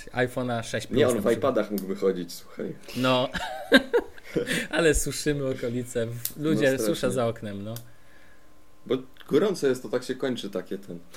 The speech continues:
Speaker 1: Ja powiem tylko tyle w temacie, e, ten, że ja bym tak to nie tworzył nowego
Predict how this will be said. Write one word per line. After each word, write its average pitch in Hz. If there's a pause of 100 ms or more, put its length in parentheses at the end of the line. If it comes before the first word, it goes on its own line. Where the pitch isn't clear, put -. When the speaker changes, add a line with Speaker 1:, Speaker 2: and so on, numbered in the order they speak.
(140)
Speaker 1:
Ja 135
powiem 175
tylko 180
tyle 175
w -
temacie, 147 (400)
e, 135
ten, 131
że 139
ja 160
bym 170
tak 151
to 170
nie 160
tworzył 147
nowego 120